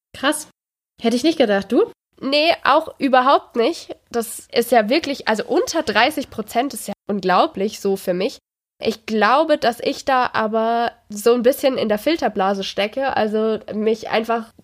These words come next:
Speaker 2: zu oft mit YouTuberinnen beschäftige, also mehr YouTuberinnen anschaue vielleicht als der Durchschnitts-YouTube-Nutzer und da ein verzerrtes Bild einfach hab von der Realität. Also das war mir nicht klar, dass es tatsächlich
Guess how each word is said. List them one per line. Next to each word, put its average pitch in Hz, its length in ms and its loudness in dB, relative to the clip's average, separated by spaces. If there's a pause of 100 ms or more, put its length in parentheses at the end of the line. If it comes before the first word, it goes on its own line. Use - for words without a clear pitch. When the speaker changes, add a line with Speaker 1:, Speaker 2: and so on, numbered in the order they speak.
(140)
Speaker 2:
zu - 260 2
oft - 300 2
mit 226 360 0
YouTuberinnen 254 1300 0
beschäftige, 277 580 0
also 214 200 2
mehr 214 260 2
YouTuberinnen 208 760 -4
anschaue 262 600 -2
vielleicht 226 340 -6
als 220 220 -4
der 202 240 0 (260)
Durchschnitts-YouTube-Nutzer 254 1500 0
und 226 160 -2 (280)
da 220 160 2
ein 226 140 0
verzerrtes 247 600 -2
Bild 269 300 2
einfach 175 420 -6
hab - 200 -10 (280)
von 190 160 -4
der 190 100 -6
Realität. 190 640 -2 (300)
Also 214 180 2
das 233 280 2
war 262 120 4
mir 254 140 2
nicht 247 240 0
klar, 180 260 0
dass 185 160 -2
es 196 140 -10
tatsächlich 202 640 -6